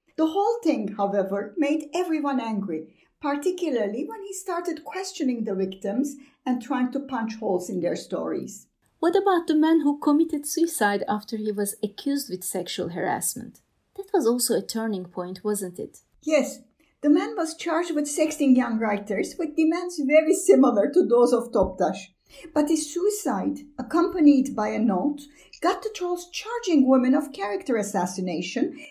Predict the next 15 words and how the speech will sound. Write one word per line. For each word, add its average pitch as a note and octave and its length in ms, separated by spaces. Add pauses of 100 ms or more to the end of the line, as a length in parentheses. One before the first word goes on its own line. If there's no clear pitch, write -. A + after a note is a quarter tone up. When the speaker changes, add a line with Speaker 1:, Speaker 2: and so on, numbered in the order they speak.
(100)
Speaker 1:
and D#4 220
online D#4+ 500
lynching. B3+ 580 (300)
They F#4+ 240
particularly D4 1160
targeted B3+ 540
Leyla A3+ 400
Salinger. F#3 680 (200)
Speaker 2:
Yeah, F#4 320
they D#4 280
even G#4 360
accused F#4+ 520
her C#4+ 160
of B3+ 200
murder. B3 500